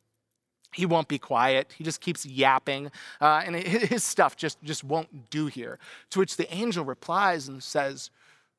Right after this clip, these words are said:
"Would you like me to make him quiet?" And so the man thinks about this and he says, "Oh, yes, that, that'd be quite nice." And the angel says, "Okay, I'll kill it."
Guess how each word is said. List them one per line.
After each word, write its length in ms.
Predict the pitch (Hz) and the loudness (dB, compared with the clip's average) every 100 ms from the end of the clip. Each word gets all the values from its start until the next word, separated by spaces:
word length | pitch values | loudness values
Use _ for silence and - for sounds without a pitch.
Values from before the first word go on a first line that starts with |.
| _ | _
"Would 140 | - 139 | -8 -2
you 80 | 139 | 0
like 240 | 120 - | 0 -2
me 80 | 123 | -8
to 80 | 127 | -8
make 220 | 123 - | -8 -12
him 100 | 101 | -18
quiet?" 460 | - 120 - 240 302 _ _ _ _ - | -8 -4 -4 -6 -14 _ _ _ _ -12
And 100 | 220 | -4
so 140 | 151 | -2
the 60 | 123 | -2
man 300 | 139 240 139 | -4 -6 -6
thinks 320 | - 202 - | -8 -8 -6
about 280 | 311 269 123 | -4 -4 -4
this 180 | 117 - | -8 -10
and 60 | |
he 60 | 123 | -8
says, 440 | - 131 120 - - _ _ - | -4 -2 -4 -10 -16 _ _ 0
"Oh, 220 | 403 - _ _ _ _ _ _ _ _ - | 0 -2 _ _ _ _ _ _ _ _ -2
yes, 420 | 160 269 - - | 2 2 2 0
that, 280 | 170 - 160 _ _ - | 0 0 -4 _ _ 2
that'd 180 | 175 165 | 2 4
be 100 | 170 | -2
quite 300 | - 147 - | 2 0 2
nice." 500 | 214 311 285 - - | -4 -4 -8 -10 -12
And 140 | 147 - - - | -14 -18 -8 -2
the 80 | |
angel 240 | 151 143 151 | 0 0 -4
says, 300 | - 139 165 | -2 -2 -2
"Okay, 240 | - 269 | -2 2
I'll 180 | 139 135 | 2 0
kill 280 | - - 330 | -4 -2 -2
it." 280 | - _ | -2 _